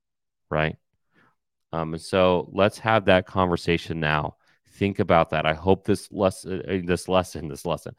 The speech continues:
I hope this podcast makes you think a little bit. It's definitely making me think.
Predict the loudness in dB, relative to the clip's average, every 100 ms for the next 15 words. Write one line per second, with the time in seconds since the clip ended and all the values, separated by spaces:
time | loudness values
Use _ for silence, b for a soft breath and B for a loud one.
0 | B B B 4 6 6 4 0 2 2
1 | 2 2 2 2 -4 -16 -2 -2 0 -4
2 | -2 -4 -2 -2 -2 -4 -6 -8 _ -8
3 | 0 0 0 -2 -4 -4 -4 -2 -2 -2
4 | -6 -6